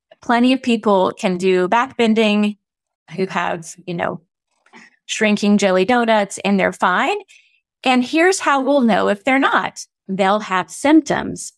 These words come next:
with back bending. Now, what will those symptoms be like? They'll be nerve compression symptoms. What is that like? It's like electric sharpshooting, traveling sensation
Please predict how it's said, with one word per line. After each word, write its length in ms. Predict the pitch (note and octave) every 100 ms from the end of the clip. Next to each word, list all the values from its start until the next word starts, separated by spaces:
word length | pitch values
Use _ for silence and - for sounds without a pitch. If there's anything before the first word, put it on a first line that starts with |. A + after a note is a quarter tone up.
| -
with 260 | G3+ G3+
back 360 | - E3+ E3 -
bending. 420 | - D#3 - A3 _ _ _
Now, 160 | F#3 E3
what 280 | F3+ A3+ -
will 120 | B3+
those 260 | A#3 A#3 A#3
symptoms 520 | A#3+ A3+ A3+ G3+ F#3+
be 200 | A3 B3+
like? 380 | A#3+ E4 - -
They'll 180 | G3+ F#3+
be 240 | A3 A3
nerve 460 | G#3 G#3 G3+ G3+ -
compression 640 | G3 F#3 F#3+ F3 F3+ F3+
symptoms. 640 | - F3 - - - - - -
What 300 | - G3 A3
is 160 | A3+
that 260 | A#3 C4 -
like? 360 | C#4 G4 G4 - - _ _
It's 300 | B3 B3 -
like 480 | A#3 A3+ A3+ A3 - - _ _ _ _ -
electric 840 | G#3 G#3 A#3+ - - B3 A#3+ - - - -
sharpshooting, 1040 | - G#3 G3+ - B3 A3+ A#3 A3 G#3+ G#3
traveling 840 | - G#3 G#3 G3+ G#3 G3 F#3 F#3 F#3
sensation 840 | - G3 F#3+ F#3 F3 - E3+ E3+